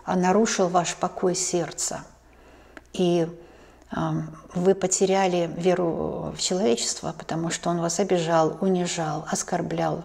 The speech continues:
вообще не по теме. То есть за ваше до-, добро давал вам зло. И поэтому по восьмерке чаш вы расстались, ну и что? А ведь дальше будет новая любовь.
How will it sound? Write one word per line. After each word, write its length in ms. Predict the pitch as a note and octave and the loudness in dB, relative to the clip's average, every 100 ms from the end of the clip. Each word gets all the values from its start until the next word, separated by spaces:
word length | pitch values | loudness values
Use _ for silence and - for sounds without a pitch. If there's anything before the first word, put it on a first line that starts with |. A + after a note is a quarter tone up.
| - | -4
вообще 360 | E3+ F3+ - | -2 -2 -2
не 120 | F#3 F3 | -2 -2
по 120 | E3+ | -4
теме. 420 | - F#3 E3 D#3 D#3 - - - - - - - | -2 -2 -2 -6 -14 -20 -20 -20 -20 -20 -20 -4
То 100 | - | 4
есть 120 | G3 | 6
за 80 | F3+ | 6
ваше 300 | F#3+ F#3 - | 4 2 2
до-, 240 | F3+ F#3 - - | 2 2 2 0
добро 340 | F#3+ F#3 A#3 | 0 2 2
давал 320 | C4 E3 F#3 F#3 | 2 2 0 0
вам 180 | D#3+ | -2
зло. 300 | D#3 D3+ D#3 - - - - - - - | -4 -6 -8 -8 -18 -20 -20 -20 -12 -10
И 60 | |
поэтому 400 | - D4+ D4+ C4+ | 0 0 4 4
по 140 | B3+ C4 | 6 2
восьмерке 460 | B3+ B3+ C4 - | 4 2 2 0
чаш 340 | A#3 C4 B3+ - | 0 0 0 -2
вы 60 | - | -2
расстались, 580 | B3+ - C4 B3 G3 - | -2 0 0 2 0 0
ну 120 | A3 | -2
и 20 | |
что? 320 | G#3+ - G#3 G#3 - - - | -2 -4 -4 -4 -16 -16 -2
А 100 | F#3+ | 2
ведь 160 | G3+ | 4
дальше 360 | G#3 A3 A3 G#3 | 6 4 4 -2
будет 360 | F#3+ G3 F#3 | 2 2 2
новая 460 | F#3 F#3+ B3 C4 F3+ | 2 2 4 4 2
любовь. 400 | E3 E3 - D#3+ | 0 -4 -6 -8